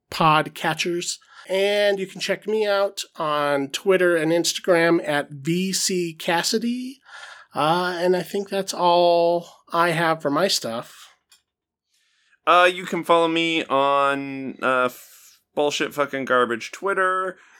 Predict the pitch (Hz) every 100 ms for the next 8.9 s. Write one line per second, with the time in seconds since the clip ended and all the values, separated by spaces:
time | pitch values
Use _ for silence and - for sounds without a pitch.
0 | _ 117 123 - - 123 120 160 160 160
1 | 160 160 165 147 147 139 - 110 110 107
2 | 107 104 110 - 110 110 107 104 104 101
3 | 98 - 143 143 135 143 143 135 131 104
4 | - 120 - 120 123 120 - 127 123 -
5 | - - 131 123 139 127 120 113 107 107
6 | 117 123 - 131 139 127 127 131 - -
7 | 104 95 92 - 110 - - - 117 113
8 | 107 101 90 - - 117 139 170